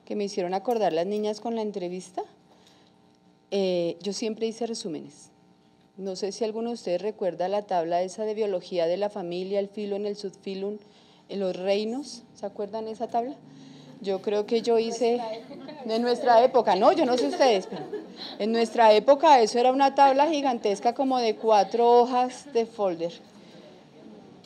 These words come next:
Pues yo me hice, eh,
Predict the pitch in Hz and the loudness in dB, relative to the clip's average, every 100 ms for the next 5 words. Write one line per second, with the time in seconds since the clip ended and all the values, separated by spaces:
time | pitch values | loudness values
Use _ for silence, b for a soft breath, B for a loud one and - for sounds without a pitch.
0 | - - - 240 233 226 226 - 185 247 | -20 -20 -4 6 8 8 4 -4 -4 6
1 | 240 247 - 254 254 247 247 247 - 262 | 8 8 6 0 -2 -2 -2 -4 0 0
2 | 269 - - - 202 196 185 175 165 160 | 0 -4 -12 -4 0 0 -2 -2 -4 -8